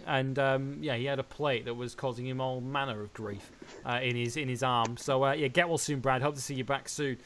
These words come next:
uh, in Moto two. He'll be replaced in the meantime by Ricky Cardus, um, Moto two journeyman to many of us, um, but he's also the K T M test rider, or he's been testing for them in the run-up to the season. So he,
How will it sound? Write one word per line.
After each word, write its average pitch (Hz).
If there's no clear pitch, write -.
uh, 135
in 139
Moto 139
two. 143
He'll 147
be 170
replaced 170
in 175
the 165
meantime 147
by 139
Ricky 160
Cardus, 175
um, 127
Moto 156
two 156
journeyman 120
to -
many 127
of 113
us, 131
um, 135
but 139
he's 135
also 165
the 131
K 165
T 151
M 139
test -
rider, 113
or 113
he's 123
been 139
testing 131
for 123
them 120
in 120
the 120
run-up 123
to -
the 117
season. 117
So 117
he, 123